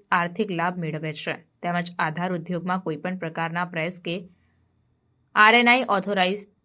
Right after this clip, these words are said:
તેમજ એસડીએમ નો કોઈ ફાળવણી નંબર પણ નથી તેમજ કોઈ પણ પ્રકારનું પોલીસ વેરિફિકેશન પણ કરવામાં આવતું નથી. તો શું ભવિષ્યમાં આવા ઇસમો દ્વારા ગુનાહિત પ્રવૃત્તિઓમાં વધારો થાય તો કોઈ નવાઈ નહીં.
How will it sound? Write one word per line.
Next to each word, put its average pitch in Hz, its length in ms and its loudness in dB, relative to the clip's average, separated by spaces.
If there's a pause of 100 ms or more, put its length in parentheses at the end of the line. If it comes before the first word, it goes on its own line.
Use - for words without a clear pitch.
(260)
તેમજ 180 420 0 (100)
એસડીએમ 196 420 2
નો 226 140 2
કોઈ 233 160 2
ફાળવણી 185 480 0
નંબર 175 320 -4
પણ 185 200 -6
નથી 202 420 -10 (300)
તેમજ 208 320 -2
કોઈ 202 140 0
પણ 220 200 -2
પ્રકારનું 185 520 -2
પોલીસ 180 340 -4
વેરિફિકેશન 170 640 -6
પણ 180 180 -6
કરવામાં 165 440 -4
આવતું 151 220 -10
નથી. 156 340 -14 (160)
તો 208 100 0
શું 240 240 -2
ભવિષ્યમાં 180 600 -4 (460)
આવા 190 220 6
ઇસમો 220 380 2
દ્વારા 196 320 0
ગુનાહિત 175 460 -4
પ્રવૃત્તિઓમાં 175 640 -4
વધારો 160 380 -6
થાય 165 240 -8
તો 220 140 -2
કોઈ 185 260 -4
નવાઈ 151 300 -6
નહીં. 151 280 -10